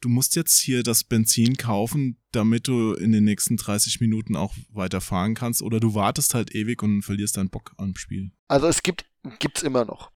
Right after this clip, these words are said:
Speaker 2: muss man auch sagen. Mittlerweile ist es aber so, dass diese Mikrotransaktionen sehr viel kleiner geworden sind, was diese Sachen angeht. Also, was diese Sachen angeht, die werden immer noch angeboten, weil es immer noch Nutzer gibt, die das wollen.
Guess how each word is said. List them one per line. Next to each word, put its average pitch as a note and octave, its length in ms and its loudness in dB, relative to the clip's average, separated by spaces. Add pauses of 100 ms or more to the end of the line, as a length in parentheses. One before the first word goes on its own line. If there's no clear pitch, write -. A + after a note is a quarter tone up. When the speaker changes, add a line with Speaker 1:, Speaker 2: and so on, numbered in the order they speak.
(140)
Speaker 2:
muss C3 320 -8
man B2+ 220 -2
auch A#2+ 280 -2
sagen. B2 460 0 (460)
Mittlerweile D3 580 6
ist D3+ 120 -2
es C#3+ 140 -2
aber B2+ 180 4
so, B2+ 160 0
dass B2 160 -4
diese B2+ 220 -4
Mikrotransaktionen B2 760 -4
sehr A#2+ 120 -2
viel B2 120 -4
kleiner A2+ 440 -4
geworden G#2+ 320 -4
sind, A2 200 -12
was G#2 140 -10
diese A2+ 300 -4
Sachen G#2+ 280 -10
angeht. G#2 400 -16
Also, A2 380 -4 (480)
was A2+ 160 -6
diese D3+ 240 0
Sachen C3+ 280 0
angeht, B2+ 280 -8
die A#2+ 100 -2
werden C#3+ 200 6
immer D3+ 160 -2
noch C3 140 0
angeboten, F3 520 2
weil C3+ 80 4
es - 100 -8
immer C#3+ 140 -2
noch C3 140 -2
Nutzer C3 320 -2
gibt, - 220 -6
die A#2 40 -4
das G2+ 280 -4
wollen. F3 440 0